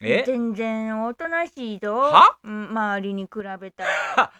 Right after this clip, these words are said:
Speaker 1: <laughs> いや、だって周りはセクシーというか、で、ほとんど裸じゃないですか。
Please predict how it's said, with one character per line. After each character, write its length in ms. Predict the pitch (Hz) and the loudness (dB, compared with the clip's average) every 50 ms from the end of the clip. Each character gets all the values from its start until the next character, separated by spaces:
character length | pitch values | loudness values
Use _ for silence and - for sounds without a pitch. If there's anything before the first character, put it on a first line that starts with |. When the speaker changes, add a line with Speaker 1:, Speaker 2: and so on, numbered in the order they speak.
| - - 220 220 | -20 -16 -16 -14
Speaker 1:
<laughs> 340 | 214 190 - _ _ _ | -16 -16 -18 _ _ _
い 60 | - 143 | -2 -2
や、 80 | 139 | 0
だ 140 | 110 139 170 | 2 2 0
っ 80 | 196 - | 0 -2
て 80 | - | -4
周 520 | 110 101 90 95 120 165 226 262 277 269 285 | -6 -6 -2 0 4 6 6 6 6 4 2
り 60 | 285 | 2
は 140 | 277 277 254 | 2 2 2
セ 220 | - - 262 277 | 2 -2 -4 -4
ク 120 | - - | -4 -8
シ 240 | - - - 285 240 | -12 -8 -6 -6 -6
ー 60 | 185 | -6
と 160 | - - 143 135 | -4 -4 -4 -2
い 80 | 127 127 | -2 -4
う 160 | 123 120 110 | -4 -6 -4
か、 1120 | - 123 110 104 101 92 90 87 82 80 - - - - - - - - - - - - _ _ _ _ _ - | -2 0 0 2 0 -2 -4 -6 -8 -10 -12 -14 -16 -16 -18 -20 -18 -18 -16 -16 -18 -18 _ _ _ _ _ -12
で、 180 | 117 127 120 - | -10 -8 -8 -6
ほ 180 | - - 170 | -4 -4 -2
と 120 | 202 - 349 | -2 -2 -2
ん 40 | 262 | -2
ど 60 | - | 0
裸 380 | - - 143 - 254 254 285 | 2 2 2 4 6 6 6
じ 40 | 294 | 6
ゃ 40 | 226 | 4
な 100 | 156 151 | 4 2
い 60 | 143 | -2
で 100 | - - | -6 -8
す 120 | - - - | -12 -16 -16
か。 120 | - - | -18 -20